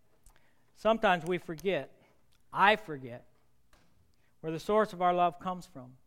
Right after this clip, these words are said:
We forget how much God sacrificed for us. God showed us visible, tangible, and sacrificial love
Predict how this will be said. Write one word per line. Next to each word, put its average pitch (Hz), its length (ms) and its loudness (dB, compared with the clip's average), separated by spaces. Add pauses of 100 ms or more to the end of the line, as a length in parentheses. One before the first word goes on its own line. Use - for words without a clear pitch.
(1300)
We 208 220 0
forget 196 600 2
how 214 280 4
much 190 400 -2
God 202 300 2
sacrificed 185 720 -2
for 175 180 -10
us. 120 380 -14 (1600)
God 202 320 6
showed 208 400 2
us 180 520 -2
visible, 254 680 0 (540)
tangible, 220 680 -6 (280)
and 165 140 -12
sacrificial 202 760 -8
love 135 320 -10